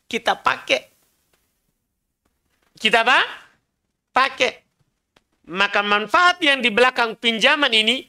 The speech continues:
itulah riba. Itulah apa? Riba. Atau kita nggak pakai. Tapi saat kembali, kembali uang tak? Kita kasih pinjam.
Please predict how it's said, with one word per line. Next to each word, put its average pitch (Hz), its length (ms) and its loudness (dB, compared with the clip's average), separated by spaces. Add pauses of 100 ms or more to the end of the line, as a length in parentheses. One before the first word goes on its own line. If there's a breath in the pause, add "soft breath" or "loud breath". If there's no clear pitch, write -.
itulah 190 400 0
riba. 175 320 -6 (1400)
Itulah 220 320 2
apa? 254 240 0 (400 loud breath)
Riba. 185 480 0 (480)
Atau 339 640 2
kita 320 240 0
nggak 349 180 0
pakai. 349 360 -2 (420)
Tapi 247 240 -2
saat 370 320 2
kembali, 285 880 0
kembali 302 320 2
uang 330 400 2
tak? - 320 -8
Kita 226 240 0
kasih 254 240 -2
pinjam. 311 480 0